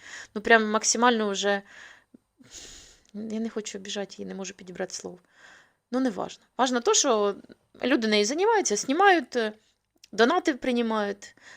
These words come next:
їй там щось перепадає, і люди, які як продюсери цим займаються, забирають собі, конечно, е, більший відсоток, і...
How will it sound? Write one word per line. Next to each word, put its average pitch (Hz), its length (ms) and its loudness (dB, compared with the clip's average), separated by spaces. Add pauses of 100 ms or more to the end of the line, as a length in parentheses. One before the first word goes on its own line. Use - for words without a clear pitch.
(140)
їй 269 180 2
там 320 160 0
щось - 180 -2
перепадає, 208 680 2
і 208 140 -2
люди, 202 220 -2
які 196 300 -2
як 185 180 -2
продюсери 185 420 -4
цим 180 160 -8
займаються, 208 440 0
забирають 226 340 2
собі, 202 220 -6
конечно, 190 440 -8 (540)
е, 180 220 -2 (340)
більший 190 300 0
відсоток, 208 580 -2
і... 190 220 -4